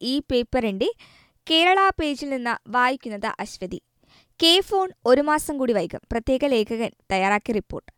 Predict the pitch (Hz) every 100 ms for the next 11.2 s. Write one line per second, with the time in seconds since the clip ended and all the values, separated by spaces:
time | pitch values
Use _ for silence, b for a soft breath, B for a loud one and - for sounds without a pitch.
0 | b b b - 294 320 302 220 - b
1 | b - 349 370 392 427 330 320 302 302
2 | 285 277 269 - 240 240 240 - 269 285
3 | 339 330 302 - 262 254 247 233 226 226
4 | 247 302 285 269 269 254 277 254 220 208
5 | 180 b b - 202 294 370 392 339 -
6 | 311 302 302 277 277 262 254 262 254 247
7 | 247 247 269 254 - 226 - _ _ _
8 | _ _ _ _ _ _ - 330 339 -
9 | 392 392 - 269 269 302 294 - 262 226
10 | 311 - 247 269 269 285 320 277 285 294
11 | 151 -